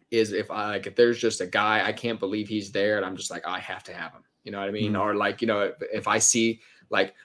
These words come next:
Speaker 1: the quarterback's drying up and Dak Prescott's there in the third round of a, of a startup draft, and I'm like, "Oh man, I need, I need another great quarterback. Let me see if I can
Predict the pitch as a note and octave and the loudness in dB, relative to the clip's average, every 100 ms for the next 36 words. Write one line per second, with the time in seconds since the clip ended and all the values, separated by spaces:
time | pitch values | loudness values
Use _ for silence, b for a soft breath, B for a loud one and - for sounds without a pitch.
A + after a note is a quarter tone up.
0 | b A2+ - C3+ A#2 G#2+ G2 - - A2 | b 0 4 4 6 4 2 0 0 2
1 | G#2 G2 G2 F2 F2+ F#2 A2 A#2+ - A#2+ | 2 0 -2 -4 -6 0 2 2 0 0
2 | G#2+ - G2+ F2+ - G#2 G2 G2 E2+ - | 0 -2 -4 -4 -2 0 0 0 -6 -2
3 | G#2+ G2+ G2+ G2 F#2+ G2 F#2 - G2 G2+ | -2 0 -2 -2 -6 -6 -10 -12 -10 -6
4 | - G#2+ G2 - G2 F2+ E2 F#2+ F#2+ F2 | 0 0 0 -2 -4 -4 -6 -12 -12 -12
5 | D#2+ G#2 F#2+ - - A2 G#2+ G2+ A2 - | -8 -6 -6 -10 -10 -4 -4 -2 -2 -2
6 | A2 A2+ G#2 G#2 G2+ G2+ G2 - G2 F#2 | 2 2 2 2 -2 2 0 2 0 0
7 | F#2 - A2 G#2 - A2 G2+ G2 F#2 | -4 -4 -4 -4 -4 -4 -2 -6 -8